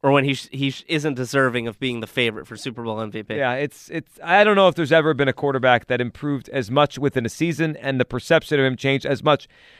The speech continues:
Speaker 2: I mean, a year ago, a year ago, we be-, you remember where it began a year ago on W I P? Pick the quarterback. Pick the quarterback.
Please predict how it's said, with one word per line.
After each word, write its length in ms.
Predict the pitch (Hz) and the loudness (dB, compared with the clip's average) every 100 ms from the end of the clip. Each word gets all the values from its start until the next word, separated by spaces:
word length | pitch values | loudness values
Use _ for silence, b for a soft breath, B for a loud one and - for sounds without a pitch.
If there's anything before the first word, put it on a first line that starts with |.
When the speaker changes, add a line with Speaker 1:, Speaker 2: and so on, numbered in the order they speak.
| b | b
Speaker 2:
I 60 | |
mean, 120 | 302 285 | 2 2
a 40 | |
year 460 | 185 196 330 359 320 | 0 0 4 6 4
ago, 460 | 156 147 113 107 - | 4 2 0 -4 0
a 60 | |
year 360 | 226 220 302 330 | 0 0 -2 0
ago, 220 | 233 240 | 4 4
we 160 | 233 226 | 4 -2
be-, 320 | 226 214 139 | -6 -10 _
you 160 | 196 269 | -10 -6
remember 240 | 370 359 | -4 2
where 100 | 202 | 2
it 40 | 147 | 2
began 300 | 131 208 214 | 2 2 2
a 40 | |
year 220 | 143 233 | 2 4
ago 320 | 240 127 120 - | 4 2 0 0
on 140 | 151 | 2
W 240 | 190 175 165 | 4 4 4
I 120 | 139 | 4
P? 360 | 208 226 190 - - | 2 2 0 -8 0
Pick 180 | 254 - | 0 0
the 80 | 202 | 0
quarterback. 640 | - 370 170 123 - - _ _ _ _ _ _ _ - | 2 2 2 -2 -4 -20 _ _ _ _ _ _ _ 2
Pick 180 | 370 | 2
the 100 | - | 0
quarterback. 720 | - 339 403 330 226 131 - | 0 4 4 6 4 4 -4